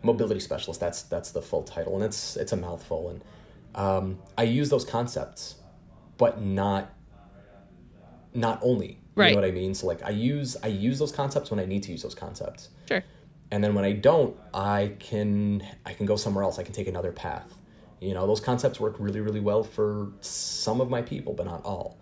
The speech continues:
Speaker 1: And I think some people get really stuck on one concept.
Speaker 2: Yeah.
Speaker 1: You know, or, or one application of, um, one application of treating.
Speaker 2: Yeah,
Speaker 1: And then they
Speaker 2: absolutely.
Speaker 1: get stuck, and it just becomes, it becomes, that's their, that's their only thing that they do. And it's just like, what do you,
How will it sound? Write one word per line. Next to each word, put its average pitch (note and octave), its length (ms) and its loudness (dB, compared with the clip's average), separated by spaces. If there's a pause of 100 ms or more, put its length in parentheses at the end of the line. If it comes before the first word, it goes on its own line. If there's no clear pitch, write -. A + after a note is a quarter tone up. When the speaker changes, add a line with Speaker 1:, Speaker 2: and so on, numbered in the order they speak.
(160)
Speaker 1:
And A2+ 120 2
I G#2+ 40 2
think B2+ 180 0
some B2 120 2
people B2 200 -4
get F#2 120 0
really G2 180 -4
stuck - 460 -6
on F#2 160 -8
one F2 280 -6 (100)
concept. - 580 -10
Speaker 2:
Yeah. E3 160 0 (400)
Speaker 1:
You F#2+ 120 -4
know, F2 120 -4
or, G2 280 -2
or A2 120 4
one F#2+ 360 0
application F#2+ 680 -6
of, F#2 400 -4 (680)
um, F2 680 -8 (1160)
one A2+ 200 2
application G2+ 440 0
of - 60 -6
treating. A#1+ 400 -8 (400)
Speaker 2:
Yeah, C4 120 4
Speaker 1:
And F3 60 0
then A3+ 140 -6
they - 60 -6
Speaker 2:
absolutely. G#3 240 6
Speaker 1:
get - 160 0
stuck, - 340 -2
and G2+ 120 -2
it F#2+ 40 0
just - 160 -2
becomes, A2+ 300 -2
it G#2 80 -8
becomes, G2+ 320 -2 (140)
that's G2 240 -2
their, G#2 160 2
that's G#2 220 -4
their G2+ 100 0
only G2 180 0
thing G#2 160 -2
that F#2 120 -4
they F#2+ 80 -2
do. F2 280 -4
And F#2 100 -12
it's - 100 -12
just F#2+ 140 -6
like, - 100 -8
what - 80 -4
do A#2 40 -4
you, B2 140 -2